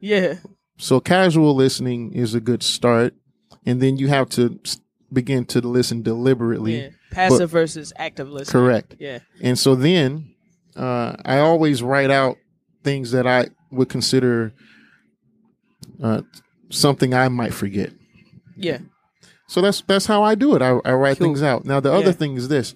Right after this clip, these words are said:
Speaker 2: Um, for example, like, two weeks ago, I had a classical, what you would consider a classical job, and then I had, um, a, like, a pop, a pop job.
Speaker 1: Mm-hmm.
Speaker 2: And for me,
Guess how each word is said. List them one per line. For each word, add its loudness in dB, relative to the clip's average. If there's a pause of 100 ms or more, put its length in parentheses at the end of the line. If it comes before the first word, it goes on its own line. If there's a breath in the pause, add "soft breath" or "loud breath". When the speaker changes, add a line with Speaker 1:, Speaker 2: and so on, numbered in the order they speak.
(460 soft breath)
Speaker 2:
Um, 0
for 0
example, 0
like, -2
two 4
weeks 0
ago, 2
I 2
had 0
a -4
classical, -2 (340)
what 0
you 2
would 4
consider 2
a 0
classical -2
job, -2 (680 soft breath)
and 0
then 0
I 0
had, 0
um, -8 (1200)
a, 2
like, 0
a -2
pop, 0 (240)
a -2
pop -2
job. 0 (100)
Speaker 1:
Mm-hmm. -10 (760 soft breath)
Speaker 2:
And 0
for 0
me, 0